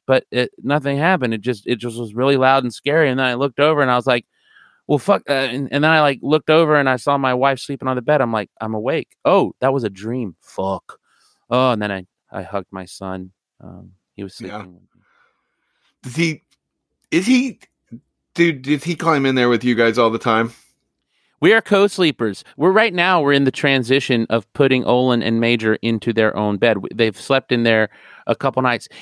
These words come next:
Speaker 1: You know what fucking annoys me is when I
Speaker 2: What?
Speaker 1: talk to people and they're, they're, they, they, they shit on co-sleeping. I have a few friends that
Speaker 2: I hate it when people shit on par-, people's parenting stuff, because honestly
Speaker 1: Yeah, go fuck yourself. Every one of you that thinks anything is weird that I do.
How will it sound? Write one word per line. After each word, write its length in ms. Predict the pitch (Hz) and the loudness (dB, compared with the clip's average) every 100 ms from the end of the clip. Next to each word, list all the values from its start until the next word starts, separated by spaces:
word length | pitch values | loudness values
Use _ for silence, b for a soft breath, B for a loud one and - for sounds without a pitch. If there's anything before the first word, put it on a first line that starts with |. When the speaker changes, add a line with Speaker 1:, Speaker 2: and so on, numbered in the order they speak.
| - | 0
Speaker 1:
You 80 | 160 | 4
know 60 | |
what 120 | 247 - - - | 4 0 -12 -18
fucking 300 | - - 120 | -16 -6 -2
annoys 420 | 110 95 98 98 95 | 0 2 2 0 -2
me 280 | 95 95 - B B - | -4 -4 -8 B B -4
is 140 | 107 | 0
when 120 | 123 | 2
I 40 | 127 | 2
Speaker 2:
What? 60 | |
Speaker 1:
talk 180 | 139 127 | 0 -2
to 60 | - - | -4 -6
people 280 | 120 117 | -2 2
and 100 | 110 | 2
they're, 160 | 104 92 - | 2 -2 -2
they're, 160 | 107 | -2
they, 220 | 85 107 101 | -2 -4 -4
they, 200 | 110 101 | -4 -4
they 100 | 107 | -6
shit 240 | - 151 139 | -2 0 2
on 140 | 107 | 0
co-sleeping. 720 | - 113 110 - 92 - - _ _ _ b b | -2 -2 -2 -4 -12 -14 -20 _ _ _ b b
I 80 | - | -4
have 80 | 165 | -2
a 80 | 196 | -4
few 200 | - 175 | -6 -12
friends 360 | - 143 143 151 | -8 -8 -6 -2
that 80 | 254 | 2
Speaker 2:
I 40 | |
hate 220 | 285 311 | 4 4
it 80 | 285 | 4
when 140 | 220 | 4
people 260 | 175 185 151 | 4 2 2
shit 260 | - 151 139 | 2 4 4
on 200 | 120 107 | 4 2
par-, 200 | 127 95 | -4 -4
people's 360 | 120 131 120 | -4 -2 -2
parenting 560 | - 127 117 104 104 90 | -2 -2 0 0 -4 -10
stuff, 260 | - 87 - | -4 -4 -4
because 260 | 117 - 117 | -8 -4 0
honestly 640 | 123 139 135 170 170 165 B B B | 2 2 -2 -2 -2 -2 B B B
Speaker 1:
Yeah, 120 | 180 135 - | -8 -4 0
go 160 | 269 | 0
fuck 500 | 240 - - 320 - | -2 -8 -2 -2 -2
yourself. 540 | 226 170 - 208 160 - | -6 -6 -2 0 0 -2
Every 260 | 240 277 285 | -2 0 0
one 220 | 254 247 | 0 0
of 120 | 214 | -2
you 140 | 185 160 | -4 -4
that 180 | 170 | -4
thinks 280 | - 208 - - | -4 -4 -4 0
anything 540 | 320 320 - 220 180 | 2 0 0 -2 -2
is 160 | 170 156 | -4 -6
weird 320 | 180 180 147 | -4 -4 -2
that 100 | 156 | -2
I 140 | 143 | -2
do. 340 | 123 135 113 | -4 -6 -6